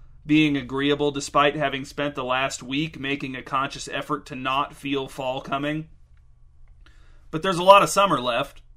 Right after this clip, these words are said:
Fall doesn't technically begin until September twentieth, so there's actually quite a bit of," "I didn't say it was here," said the woman. "Did I? Did I say you can feel fall is here?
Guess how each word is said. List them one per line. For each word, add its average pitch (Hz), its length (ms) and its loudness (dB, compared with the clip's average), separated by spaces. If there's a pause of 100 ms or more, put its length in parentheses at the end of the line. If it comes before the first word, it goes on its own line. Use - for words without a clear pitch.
Fall 196 260 8
doesn't 156 260 -2
technically 156 440 0
begin 131 380 -4
until 135 260 -4
September 143 460 -6
twentieth, 139 560 -2 (200)
so - 140 -6
there's 170 220 -2
actually 226 320 -2
quite 175 280 2
a 143 40 0
bit 156 240 0
of," 131 240 -4 (100)
"I 151 80 4
didn't 208 200 -2
say 180 240 0
it 156 80 -2
was 143 160 -4
here," 123 380 -4
said 131 220 -8
the 123 60 -10
woman. 120 420 -12 (180)
"Did 160 200 2
I? 190 320 4 (400)
Did 156 120 4
I 185 140 8
say 175 320 2
you 170 200 -2
can 151 180 0
feel 160 320 2
fall 156 360 6
is 139 140 -2
here? 151 460 0